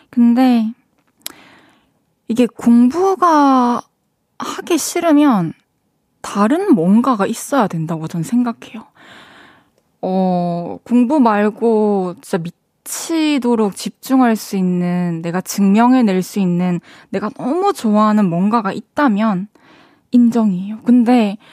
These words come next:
그냥 너무 어려워서, 어, 너무 힘들어서, 이거는 이제 모두가 겪고 있는 과정이고,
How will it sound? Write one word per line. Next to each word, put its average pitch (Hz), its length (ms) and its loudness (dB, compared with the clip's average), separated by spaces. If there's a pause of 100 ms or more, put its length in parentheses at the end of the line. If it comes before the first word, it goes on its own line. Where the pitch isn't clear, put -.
(360)
그냥 320 280 0
너무 247 220 2
어려워서, 262 720 -2 (460)
어, 320 60 -12
너무 254 220 2
힘들어서, 254 840 0
이거는 247 440 2
이제 214 140 -6
모두가 254 500 0
겪고 208 320 -2
있는 175 220 0
과정이고, 175 680 -6